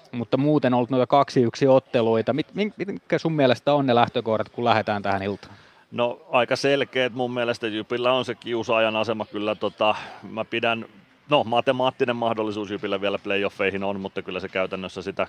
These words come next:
Speaker 2: kiusaamista on ja näyttöjen antamista sitten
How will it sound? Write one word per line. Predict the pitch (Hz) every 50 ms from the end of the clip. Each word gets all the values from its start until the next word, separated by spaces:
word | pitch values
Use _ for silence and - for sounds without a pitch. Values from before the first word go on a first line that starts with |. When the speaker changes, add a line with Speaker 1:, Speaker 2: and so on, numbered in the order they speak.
| - -
Speaker 2:
kiusaamista | - 104 101 98 104 104 98 95 95 90 - - 104 98
on | 98 98 101
ja | 101 98 95
näyttöjen | 95 107 110 107 104 - - 110 104 101 101
antamista | 101 101 104 95 101 107 104 - - 98
sitten | 104 101 - - 104